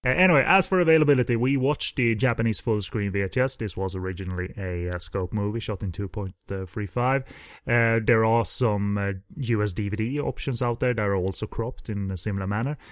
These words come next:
Uh, the Ground Zero version, which is probably a bootleg, paired this up on the same D V D with a movie called One Foot Crane. It, it was one of their Brooklyn Zoo double features, uh, that scattered around the place. Uh, there's also the notorious Video Asia label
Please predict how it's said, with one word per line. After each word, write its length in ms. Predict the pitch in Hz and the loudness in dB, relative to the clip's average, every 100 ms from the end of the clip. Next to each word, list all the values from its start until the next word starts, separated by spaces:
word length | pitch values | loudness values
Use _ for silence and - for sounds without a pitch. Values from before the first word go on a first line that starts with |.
| - - | -20 -12
Uh, 280 | 113 110 110 | -4 0 0
the 100 | 110 | 0
Ground 360 | 107 135 131 123 | 4 4 4 0
Zero 340 | - 143 160 | -2 0 0
version, 420 | 156 160 156 190 170 | 2 0 0 -2 0
which 220 | 139 123 | -2 -4
is 80 | 101 | -6
probably 320 | 120 101 104 | -6 -4 -2
a 40 | |
bootleg, 460 | 101 156 220 240 - - - - - - | -2 -2 -4 -6 -14 -16 -18 -20 -18 8
paired 400 | - - 135 123 | 10 10 6 6
this 220 | 131 117 | 4 4
up 180 | 135 - | 2 2
on 60 | 113 | 0
the 80 | 104 | 0
same 200 | 117 107 | 0 2
D 140 | 117 | 0
V 80 | 104 | 2
D 180 | 113 104 | 2 2
with 280 | 101 90 | 0 -2
a 40 | 104 | -2
movie 220 | 104 98 | -2 -2
called 180 | 120 101 | 0 0
One 200 | 101 98 | 0 -2
Foot 260 | 110 - | -4 -6
Crane. 580 | - - 123 147 180 180 - - | -6 0 2 2 2 0 -2 -16
It, 220 | 165 147 131 | -10 -4 0
it 220 | 131 131 | 4 4
was 180 | 127 113 | 6 4
one 160 | 135 | 4
of 80 | 120 | 6
their 180 | 117 113 | 4 4
Brooklyn 760 | 104 110 123 139 - 135 131 | 2 8 10 10 10 6 6
Zoo 440 | 113 123 127 98 90 | 4 4 4 2 0
double 340 | 95 107 92 | -2 -2 -4
features, 920 | - - - - - - 104 - - 104 | -6 -12 -10 -10 -8 -8 -8 -6 -4 -2
uh, 220 | 92 92 | -2 -4
that 180 | - - | -8 -10
scattered 340 | - 95 95 | -6 -4 -2
around 220 | 98 92 | -2 -2
the 80 | 92 | -2
place. 380 | 117 98 95 110 | 0 0 -2 -2
Uh, 140 | 95 87 _ _ _ _ _ - 143 | -2 -4 _ _ _ _ _ 0 2
there's 280 | 123 127 | 6 6
also 220 | 135 127 120 | 6 6 4
the 80 | |
notorious 460 | 120 117 123 120 107 | 4 4 4 4 2
Video 260 | 113 113 110 | 0 2 2
Asia 260 | 117 135 | 0 0
label 320 | 123 127 147 | 0 2 0